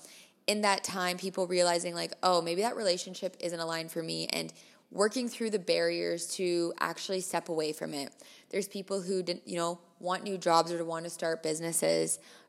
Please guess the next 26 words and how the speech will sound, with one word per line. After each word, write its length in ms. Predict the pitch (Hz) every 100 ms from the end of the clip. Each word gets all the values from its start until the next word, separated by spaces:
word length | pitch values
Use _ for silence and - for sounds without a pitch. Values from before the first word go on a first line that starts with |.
| _
but 320 | 180 170 160
didn't 260 | 185 185 -
feel 200 | 180 170
worthy 320 | 160 156 160
enough 240 | 156 156
or 80 | 165
cared 280 | - 185 190
too 120 | 196
much 180 | 175 -
about 100 | 170
what 120 | 165
other 160 | 160 165
people 320 | 180 170 170
thought 240 | 170 165
or 60 | 160
just 180 | 185 -
thought 180 | 180 180
they 80 |
would 140 | 170 170
never 240 | 160 165
be 160 | 170 165
good 180 | 165 160
enough 240 | 160 156
to 100 | -
do 220 | 170 160
that. 340 | 175 214 -